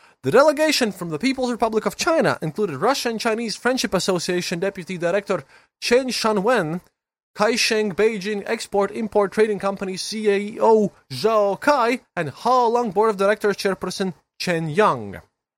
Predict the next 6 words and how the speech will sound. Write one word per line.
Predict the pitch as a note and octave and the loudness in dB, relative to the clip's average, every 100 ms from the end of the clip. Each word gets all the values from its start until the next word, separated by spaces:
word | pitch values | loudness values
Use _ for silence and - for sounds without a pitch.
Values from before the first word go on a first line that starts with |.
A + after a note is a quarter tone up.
| _ _ | _ _
And, | G#4 A4 G#4+ G#4+ | 0 2 0 -2
well, | A#3 A3+ B3 A#3+ A#3+ - | -2 2 4 2 0 -10
our | G3 | -2
colleagues | E4+ E4+ G#3+ A#3+ - - - _ _ _ _ _ _ _ _ _ | 2 4 2 0 -4 -10 -12 _ _ _ _ _ _ _ _ _
from | - E3 | 0 0
Meduza | E3 G3 D4+ G3+ A#3+ | 0 0 -2 0 0